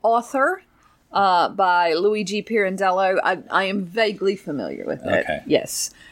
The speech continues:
Speaker 1: And
Speaker 2: Tell me your
Speaker 1: it's
Speaker 2: vagueness.
Speaker 1: That, I mean, it does what it says on the tin.
Speaker 2: There's two actors? <laughs>
Speaker 1: No, there. I think that there are ultimately six actors.
Speaker 2: Oh, okay.
Speaker 1: Um, and they're, strangely enough,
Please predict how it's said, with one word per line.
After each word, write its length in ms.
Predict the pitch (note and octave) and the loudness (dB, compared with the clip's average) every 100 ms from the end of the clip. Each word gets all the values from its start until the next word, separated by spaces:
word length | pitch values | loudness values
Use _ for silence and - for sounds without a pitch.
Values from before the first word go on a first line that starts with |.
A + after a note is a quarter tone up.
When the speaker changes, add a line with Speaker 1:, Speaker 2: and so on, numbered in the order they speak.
| _ | _
Speaker 1:
And 160 | - F3+ | -4 -2
Speaker 2:
Tell 140 | B2 | 0
me 80 | A#2 | 0
your 80 | G#2+ | 0
Speaker 1:
it's 80 | F#2 | 0
Speaker 2:
vagueness. 440 | D#2+ C#2+ C#2 - | -2 -4 -12 -14
Speaker 1:
That, 400 | F3 - F3+ - E2 | -4 -2 0 -2 -2
I 140 | C#3 | -2
mean, 220 | D#3+ F#2 G2 - | -2 -2 -2 0
it 400 | D#3 D3+ - E3 | 0 0 -4 -2
does 340 | E3+ E3+ - | 0 0 0
what 120 | F3 | 0
it 120 | D#3 - | 2 0
says 280 | F3+ D#3 | 0 0
on 140 | E3+ D#3 | -2 -4
the 80 | D3+ | -4
tin. 180 | G#2 F#2 | 0 0
Speaker 2:
There's 140 | C3 - | 0 0
two 160 | D3 | 2
actors? 560 | A#2 A2 D3 E3+ G#3+ - | 2 2 0 0 -2 -4
<laughs> 120 | A#2+ | -2
Speaker 1:
No, 720 | D#3+ D#3 F3+ D#3+ E3 C#4+ C4+ - | 0 2 2 2 2 2 0 -2
there. 260 | - C4 B3+ | -2 0 2
I 140 | B3 | 0
think 260 | C4 C#4+ D4+ | 0 -2 0
that 160 | D4 C4+ | -2 0
there 220 | A#3+ A3 | 2 2
are 80 | G3 | 2
ultimately 580 | G#3+ A#3+ G3 - D3 | 0 -2 -4 -2 -4
six 400 | G3+ - F3+ - | -2 -2 -2 -2
actors. 420 | F3+ F3+ - - F#2 E2 - | 0 0 -2 -2 0 0 0
Speaker 2:
Oh, 40 | D2+ | -2
okay. 180 | C#2 - _ - | -2 -8 _ -2
Speaker 1:
Um, 380 | E3+ C#3+ C#3 G#2+ | 2 2 0 -2
and 280 | D#3 D3+ | -4 -4
they're, 440 | - D#3+ D3+ D3 - | 0 2 2 0 -2
strangely 560 | - G#3+ G3+ G3 E3+ D#3+ | -4 0 0 0 -4 -4
enough, 460 | D3 C#3 D3+ - | -2 -2 -4 -10